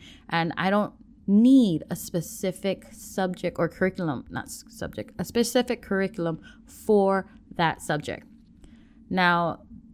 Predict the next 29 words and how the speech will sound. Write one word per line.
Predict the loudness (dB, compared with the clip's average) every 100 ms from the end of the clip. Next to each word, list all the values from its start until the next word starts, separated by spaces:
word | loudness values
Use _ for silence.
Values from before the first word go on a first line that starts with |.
| -4
the | 2 4
other | 4 4 4 2 -4 -16 -6
eleven, | 0 4 4 2 0 0 -4 -10 -6
like | -6 -4
math, | -2 0 0 -2 -8
science. | -6 0 2 2 -2 -10 -18 -20 -20 -20 -20 -20 -6
Math | -2 0 0
and | 0
science, | 0 -2 -4 -6
guess | -6 -6 -6 -2
what? | 0 2 2 2 2
We | 0 0
do | 0
kid | -2 0 4
entrepreneurship. | 4 2 0 0 0 -2 -4 -2 -2 -4 -18 -20 -20 -14 -2
Math | 2 4 4 0
is | -4 -2
covered | 0 2 2
in | 2 -2
kid | 0 0
entrepreneurship | 0 -2 -4 -2 0 0 -2 -4 -6 -2
all | 0 0
over. | -2 -4 -8 -10 -16 -20 -14 0
But | 2 4
one | 4 4
thing | 0 2
I | 2 2
do | 0 -2 -2 -4 -8 -16 -2
is | -2 -2